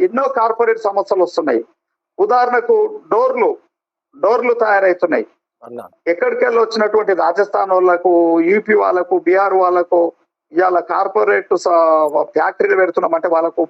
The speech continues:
Speaker 1: భూములు ఇచ్చేసి, వాళ్ళకు రాయితీలల్ల బ్యాంకు లోన్లు ఇప్పించేసి ఇవాళ ముందరికి తీసుకెళ్తున్నది ప్రభుత్వం.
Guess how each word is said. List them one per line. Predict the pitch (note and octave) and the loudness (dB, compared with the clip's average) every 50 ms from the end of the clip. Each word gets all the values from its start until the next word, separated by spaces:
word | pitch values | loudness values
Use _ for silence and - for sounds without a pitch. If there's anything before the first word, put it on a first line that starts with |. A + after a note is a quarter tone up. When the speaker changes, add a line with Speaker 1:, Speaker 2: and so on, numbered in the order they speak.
| _ - | _ 0
Speaker 1:
భూములు | E3 G3+ A3+ A3 A3 G3+ | 0 0 2 0 0 -2
ఇచ్చేసి, | G#3 - - G3+ G3+ F#3+ - G3 F3+ F3 | -2 -2 -2 -2 -2 0 0 2 2 4
వాళ్ళకు | F3 F3 E3+ E3+ F3 F3 E3+ - F#3+ F3+ E3 D#3 _ _ _ _ _ - - | 4 2 2 2 0 -2 -2 0 0 0 0 -2 _ _ _ _ _ -8 -4
రాయితీలల్ల | C3+ D3 D3 F3+ G#3 G#3 G#3+ A3 A3 G#3+ G3+ G3+ G3 F#3 | -2 0 0 0 0 0 0 0 2 2 2 2 0 0
బ్యాంకు | F#3 - D#3+ D#3+ E3+ G3+ G#3 A3 | 0 0 0 0 0 -2 -2 0
లోన్లు | G#3+ G#3+ G#3+ G#3+ G#3 G3+ | 0 2 0 0 0 0
ఇప్పించేసి | F#3+ F#3+ - G3 F3+ - F#3+ F#3 F3 - F3+ E3+ E3 D#3 D#3+ _ _ _ _ _ - | 0 0 0 -2 -2 0 0 0 0 2 2 0 0 0 -4 _ _ _ _ _ -2
ఇవాళ | E3 F3+ F#3 | 0 0 0
ముందరికి | F3 F3 F#3 F#3 G3+ G#3 F3+ F3+ | 0 0 -2 -2 -2 -2 0 0
తీసుకెళ్తున్నది | F#3 F3+ E3+ - - D#3+ D3+ D#3 E3 D#3 D3+ C#3+ C#3+ | 0 0 0 -2 -4 -2 0 0 0 0 0 0 0
ప్రభుత్వం. | D3 - C#3+ C#3+ - - - - D3+ C3+ A2+ | 0 -2 -2 -2 -2 -2 0 0 -2 -2 -4